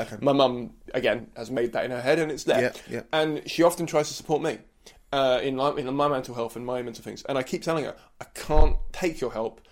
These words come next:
Speaker 2: because I know where you're at,
Speaker 1: Yeah.
Speaker 2: and I know at any point you can have a breakdown, 'cause
Speaker 1: Yeah.
Speaker 2: you do, and I, and I can't deal with losing you
Speaker 1: Yeah, yeah,
Speaker 2: in
Speaker 1: yeah.
Speaker 2: that."
Speaker 1: Yeah.
Speaker 2: And, and she takes that very personally, and I get why she would,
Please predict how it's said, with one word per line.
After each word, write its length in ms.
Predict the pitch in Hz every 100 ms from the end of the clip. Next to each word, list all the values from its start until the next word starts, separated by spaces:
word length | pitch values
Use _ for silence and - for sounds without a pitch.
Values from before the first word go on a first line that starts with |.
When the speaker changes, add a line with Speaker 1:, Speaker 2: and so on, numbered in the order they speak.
| _ -
Speaker 2:
because 260 | 131 139
I 80 | 131
know 180 | 131 135
where 140 | 131 127
you're 320 | 123 160 117
at, 220 | 135 - - -
Speaker 1:
Yeah. 160 | 117
Speaker 2:
and 100 | 139
I 80 | 127
know 200 | 131 131
at 100 | 127
any 240 | 185 208 190
point 400 | - 127 147 - -
you 300 | - 131 160
can 140 | 156 143
have 100 | 135
a 40 |
breakdown, 460 | 120 123 - 107 107
'cause 80 | -
Speaker 1:
Yeah. 140 | 113 107
Speaker 2:
you 120 | 127
do, 320 | 123 127 165 - - -
and 200 | 135 131 -
I, 200 | 139 139 143
and 80 | 135
I 60 |
can't 320 | 143 - 147
deal 140 | 139 143
with 160 | 135 127
losing 420 | 151 147 143 143
you 400 | 160 123 131 156 - -
Speaker 1:
Yeah, 160 | 143 135
yeah, 140 | 131
Speaker 2:
in 80 | 151
Speaker 1:
yeah. 60 | 131
Speaker 2:
that." 220 | 107 - -
Speaker 1:
Yeah. 160 | 131 139
Speaker 2:
And, 120 | 147
and 180 | 151 147
she 200 | - 185
takes 240 | 185 170 147
that 140 | 120
very 340 | 120 147 190
personally, 580 | 196 196 151 - 113 107 - - -
and 100 | 139
I 100 | 127
get 260 | 113 170 -
why 120 | 156
she 160 | - 139
would, 300 | 156 208